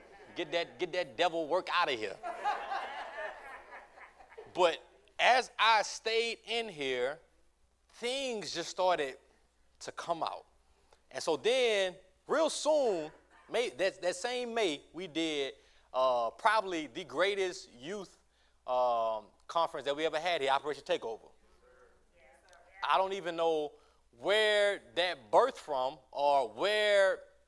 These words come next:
uh, well, I know where it came from, but I don't know how it came about. Because I wasn't thinking about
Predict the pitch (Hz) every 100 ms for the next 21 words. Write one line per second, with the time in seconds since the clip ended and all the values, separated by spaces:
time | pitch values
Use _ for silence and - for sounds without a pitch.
0 | - 151 160 156 143 - 156 196 156 143
1 | 127 - 139 131 110 117 120 127 151 139
2 | 117 156 156 - 113 101 101 - _ _
3 | _ _ _ _ _ _ _ _ _ _
4 | _ - 135 190 165 156 147 - 240 220
5 | 208 269 294 156 139 127